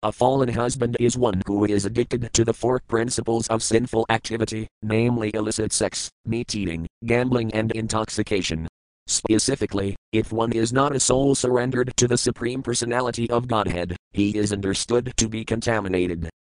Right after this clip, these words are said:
Thus a chaste woman is advised not to agree to serve such a husband. It is not that a chaste woman should be like a slave, while her husband is Niratama,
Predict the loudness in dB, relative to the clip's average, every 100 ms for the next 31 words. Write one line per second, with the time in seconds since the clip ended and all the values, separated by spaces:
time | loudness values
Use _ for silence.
0 | _ 0 2 2 0 2 0 0 2 2
1 | 2 -2 0 0 0 0 0 0 -2 -2
2 | -2 2 2 2 2 0 0 0 2 2
3 | 2 0 0 0 0 0 0 -2 -2 -6
4 | _ _ _ -2 2 0 2 0 0 -2
5 | -4 -2 -2 0 0 -2 0 0 0 -2
6 | 0 0 0 0 2 0 -2 0 0 2
7 | -2 -4 _ 0 2 2 4 4 2 -2
8 | -2 -2 0 0 2 0 0 0 0 0